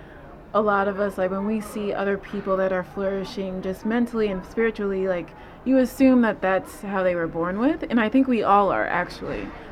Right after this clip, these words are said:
Um, unfortunately, there's just a moment in our lives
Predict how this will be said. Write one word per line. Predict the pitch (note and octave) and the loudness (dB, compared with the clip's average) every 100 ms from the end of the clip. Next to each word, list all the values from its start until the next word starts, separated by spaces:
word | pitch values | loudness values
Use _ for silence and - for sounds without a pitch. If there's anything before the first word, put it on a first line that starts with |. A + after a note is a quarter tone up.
| - - | -14 -4
Um, | G#3+ G#3 G3 G3 F#3 E3 - - - - - - - | -2 -2 -2 -6 -8 -10 -16 -20 -20 -20 -20 -20 0
unfortunately, | B3+ B3+ A#3 A3+ A3+ A3+ A3 | 2 4 4 2 2 0 2
there's | G3+ G3 | 0 0
just | G3 F#3+ | -2 -2
a | |
moment | F#3 F#3 F#3 F#3 - | 0 0 0 -2 -4
in | F#3 | -4
our | F3+ F3 | -2 -2
lives | E3+ D#3+ F3 E3+ E3 E3 | -2 -2 -2 -4 -6 -6